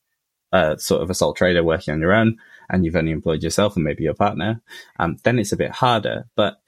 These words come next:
that's where you can better interact with your community as well, because you become a space for people. In Norwich, we have a few spaces like that as well, which are open till late. Um, and you can see them sort of when it hits six, seven o'clock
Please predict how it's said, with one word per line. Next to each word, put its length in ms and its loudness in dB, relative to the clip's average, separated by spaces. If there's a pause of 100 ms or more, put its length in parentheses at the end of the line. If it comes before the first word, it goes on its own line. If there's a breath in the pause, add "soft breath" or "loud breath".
(320 loud breath)
that's 260 0
where 80 4
you 180 2
can 280 0
better 260 0
interact 420 -2
with 60 0
your 100 2
community 520 2
as 100 -4
well, 140 2
because 340 -4
you 60 -6
become 420 0
a 80 -2
space 480 -2
for 160 -8
people. 440 -4 (100)
In 100 4
Norwich, 320 4
we 80 4
have 140 0
a 40 -8
few 200 0
spaces 480 -2
like 160 0
that 160 2
as 120 -4
well, 160 0
which 220 -4
are 240 2
open 240 -8
till 180 -4
late. 340 0 (120)
Um, 380 2 (120)
and 420 0
you 180 4
can 160 4
see 160 4
them 160 -2
sort 180 2
of 80 -2
when 140 -2
it 80 -6
hits 200 0
six, 200 -4
seven 220 0
o'clock 380 0